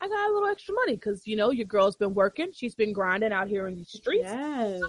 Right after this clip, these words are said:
Speaker 1: she was
Speaker 2: Love
Speaker 1: like,
Speaker 2: to see it.
Speaker 1: "Let's do some things." So I got me a Rhodes microphone 'cause I've, I'd been doing a lot of research, and I really liked the way that it sounds with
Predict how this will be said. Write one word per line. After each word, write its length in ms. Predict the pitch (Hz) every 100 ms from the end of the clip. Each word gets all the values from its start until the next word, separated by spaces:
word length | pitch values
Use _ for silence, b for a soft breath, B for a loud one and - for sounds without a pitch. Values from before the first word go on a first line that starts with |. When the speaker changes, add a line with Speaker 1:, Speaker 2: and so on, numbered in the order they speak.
| 427
Speaker 1:
she 80 | 440
was 140 | 415
Speaker 2:
Love 80 | 415
Speaker 1:
like, 120 | 403
Speaker 2:
to 60 | 185
see 180 | -
it. 40 | 415
Speaker 1:
"Let's 240 | 453 - -
do 120 | 480 480
some 160 | 349
things." 340 | - 220 185 -
So 80 | 226
I 100 | 226
got 180 | 247
me 320 | 247 254 254 254
a 120 | 226
Rhodes 300 | 214 214 214
microphone 560 | 220 208 214 220 247 349
'cause 120 | - 202
I've, 260 | 196 190 -
I'd 280 | 196 196 170
been 160 | 202 196
doing 180 | 202
a 60 | 202
lot 140 | 190
of 80 | 185
research, 420 | 170 175 196 202 -
and 120 | 185
I 100 | 175
really 300 | 175 175 170
liked 220 | 170 175
the 60 | 180
way 120 | 170
that 240 | 170 165 - b b _ -
it 100 | 190
sounds 320 | 190 170 190
with 120 | 196